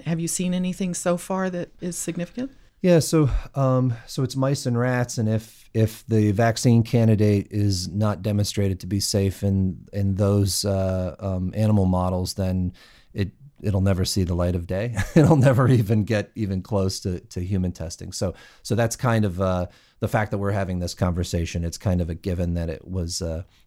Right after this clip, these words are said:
Speaker 2: that there were, there was no, there were no safety signals that were apparent in those animal, animal studies. In terms of its effect, so yes, they do, uh, the types of studies that they do is they will, they will vaccinate the mice and rats. They will, um,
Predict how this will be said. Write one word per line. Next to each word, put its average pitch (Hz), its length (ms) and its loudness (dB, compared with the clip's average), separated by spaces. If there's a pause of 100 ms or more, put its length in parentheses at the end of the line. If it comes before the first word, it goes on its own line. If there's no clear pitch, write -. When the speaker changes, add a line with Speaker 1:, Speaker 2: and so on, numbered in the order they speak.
Speaker 2:
that - 100 -4
there 95 80 2
were, 95 260 4
there 98 140 -2
was 92 180 -2
no, 92 600 2
there 95 120 -2
were 92 80 0
no 92 400 2
safety 92 360 -2
signals 85 480 -6
that 80 180 -8
were 85 140 -6
apparent 82 460 -2
in 90 120 -6
those 85 200 -6
animal, 85 440 -8 (280)
animal 90 280 0
studies. - 340 -8 (420)
In 113 140 0
terms 123 400 4
of 101 400 2 (100)
its 104 300 -4
effect, 110 400 -6
so 98 340 -6
yes, 110 300 -4
they 95 160 -6
do, 101 520 -4 (440)
uh, 92 600 -6 (180)
the 104 100 -8
types 110 320 -4
of 101 60 -6
studies 101 340 -2
that 98 140 -6
they 95 100 -4
do 101 260 -4
is 98 100 -4
they 95 160 -6
will, 92 280 -6 (320)
they 101 200 -6
will 92 120 -4
vaccinate 92 800 -6
the 95 80 -6
mice 90 300 -6
and 87 100 -8
rats. 135 400 -2
They 95 200 -6
will, 90 440 -6
um, 90 420 -8